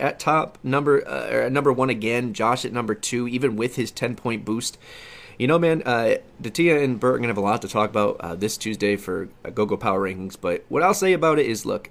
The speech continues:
Sammy is someone I think should be on it. I think even without wrestling, he's making his mark.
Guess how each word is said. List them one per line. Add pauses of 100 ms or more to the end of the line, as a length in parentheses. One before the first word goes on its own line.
(120)
Sammy (600)
is
someone
I
think
should
be
on
it. (1400)
I
think
even
without
wrestling,
he's
making
his
mark.